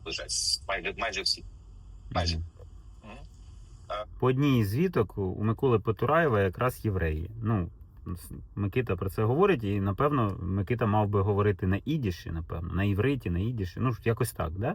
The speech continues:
Speaker 1: Е, в Одесі
Speaker 2: Мгм.
Speaker 1: і так далі. Вони говорять
Speaker 2: Да, в Одесі. В Одесі говорили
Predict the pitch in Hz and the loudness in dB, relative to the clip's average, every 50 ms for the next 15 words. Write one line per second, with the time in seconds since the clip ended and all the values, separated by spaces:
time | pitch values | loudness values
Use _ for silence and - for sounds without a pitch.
0 | - - - - - - - - - - - - - - - - - - - - | -4 -8 -16 -20 -20 -20 -20 -20 -20 -20 -18 -18 -18 -18 -18 -18 -18 -18 -18 -18
1 | - - - 104 104 104 104 104 104 101 101 98 98 98 95 92 - - - - | -18 -14 -12 -10 -8 -6 -6 -6 -6 -6 -6 -4 -4 -4 -4 -6 -8 -10 -12 -12
2 | - - - - - - 131 151 151 147 - - 120 110 95 92 90 92 87 90 | -12 -12 -12 -12 -10 -8 -6 -6 -6 -4 -4 -4 -4 -2 -2 0 0 0 0 0
3 | 98 101 98 82 80 - - - - - - - - - - - - 202 233 214 | -2 -2 -4 -6 -8 -10 -12 -12 -12 -12 -10 -10 -12 -12 -10 -8 -6 -4 -4 -4
4 | 180 - - 113 110 101 98 127 147 123 101 90 82 82 - - 92 95 135 143 | -4 0 2 4 4 4 4 4 2 2 2 2 2 0 -2 -6 -4 -2 0 2
5 | 139 - 95 - - 98 90 95 90 95 92 90 90 85 85 87 85 85 82 85 | 4 2 2 2 0 0 0 0 2 2 2 2 2 2 2 0 0 -2 -2 -4